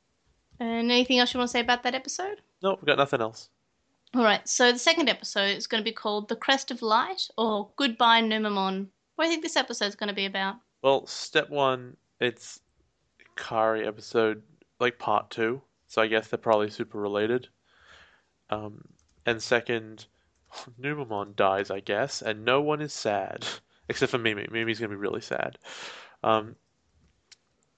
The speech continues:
Speaker 2: uh, because
Speaker 1: So y-, you're saying that they, the Mimi and Joe group get back together with the Taichi group?
Speaker 2: I'm, well, it, it, uh,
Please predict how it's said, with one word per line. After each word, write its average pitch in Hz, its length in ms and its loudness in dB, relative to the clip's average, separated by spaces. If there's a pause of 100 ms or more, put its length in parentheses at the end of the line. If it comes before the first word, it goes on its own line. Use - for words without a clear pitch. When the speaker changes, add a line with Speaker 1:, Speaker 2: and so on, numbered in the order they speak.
(280)
Speaker 2:
uh, 110 400 0 (100)
because 110 320 -2
Speaker 1:
So 226 100 4
y-, 226 160 2
you're 233 260 -2
saying 226 320 2
that 208 160 -8
they, 208 380 -2
the 202 340 2
Mimi 208 320 2
and 202 100 0
Joe 196 220 2
group 196 320 -4
get - 160 -2
back 196 200 -4
together 196 340 -2
with 254 120 -8
the 269 60 -10
Taichi 277 420 -4
group? 359 280 -14 (1120)
Speaker 2:
I'm, 127 280 4
well, 147 180 4
it, - 240 -6 (140)
it, 143 160 2 (380)
uh, 208 440 2